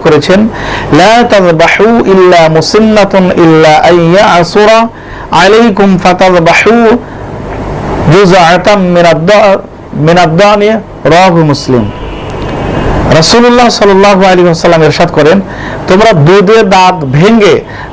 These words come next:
নতুন দাঁত ওঠা মুসিন্না পশু ব্যতীত জব করো না।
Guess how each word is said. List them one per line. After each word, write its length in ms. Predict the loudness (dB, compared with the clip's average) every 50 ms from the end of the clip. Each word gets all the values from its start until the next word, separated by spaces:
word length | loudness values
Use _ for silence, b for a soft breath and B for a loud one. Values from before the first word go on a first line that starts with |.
| -2 0
নতুন 460 | 2 2 2 2 2 0 0 2 2
দাঁত 240 | 2 0 0 0 0
ওঠা 340 | 0 0 0 0 0 0
মুসিন্না 560 | 2 2 2 0 0 0 0 2 2 2 2 2
পশু 380 | 0 0 -2 0 0 0 2
ব্যতীত 380 | 2 2 2 2 2 2 2 2 2 2 0 -2 B B B B B -8 -4 -2 0
জব 400 | 2 2 2 2 2 2 2 0 0
করো 260 | 0 2 2 2 2
না। 300 | 2 2 0 0 -2 -4